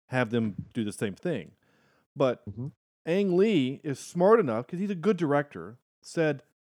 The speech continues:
Speaker 1: "Fifty-year-old body, Will Smith, his body is different than twenty-three-year-old Will Smith's body."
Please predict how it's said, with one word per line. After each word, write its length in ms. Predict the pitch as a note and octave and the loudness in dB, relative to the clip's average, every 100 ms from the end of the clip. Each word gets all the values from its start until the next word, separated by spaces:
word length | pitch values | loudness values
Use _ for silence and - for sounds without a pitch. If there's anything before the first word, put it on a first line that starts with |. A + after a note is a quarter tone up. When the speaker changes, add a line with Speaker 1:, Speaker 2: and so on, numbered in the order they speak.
| _ | _
Speaker 1:
"Fifty-year-old 840 | - C4 - A3 G3+ F3+ E3+ G#2+ | -2 -2 0 0 4 4 2 2
body, 400 | D3+ D3+ D#3+ B2 | 4 6 6 2
Will 220 | A#2+ C3+ C#3 | 0 -2 -2
Smith, 320 | - C3+ - | -4 -6 -4
his 120 | A#2 | -10
body 480 | G#2 C3+ D3 D3+ A#2+ | 0 4 4 4 0
is 100 | A2 | -2
different 400 | A#2+ G#2+ A2 F#2+ | -4 -4 -6 -10
than 100 | G#2 | -12
twenty-three-year-old 880 | - B2+ A#2+ - B2 A#2+ G#2 F#2+ F#2 | -10 -8 -8 -8 -8 -6 -4 -6 -6
Will 180 | F#2+ F2 | -10 -12
Smith's 320 | - F#2 - | -12 -14 -12
body." 480 | - G#2 G2+ F2+ | -6 -4 -4 -8